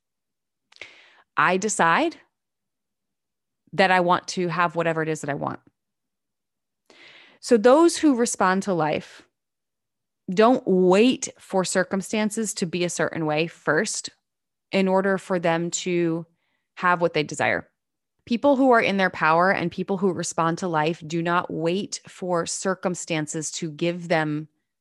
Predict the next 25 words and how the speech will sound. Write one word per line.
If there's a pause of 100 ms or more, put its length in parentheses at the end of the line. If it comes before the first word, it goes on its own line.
(220)
their
power. (920)
They
decide, (840)
and
then
they
take
action
from
a
place
of (520)
that (760)
personal
power
of
decision. (1200)
So
these
are
the
people
who
decide,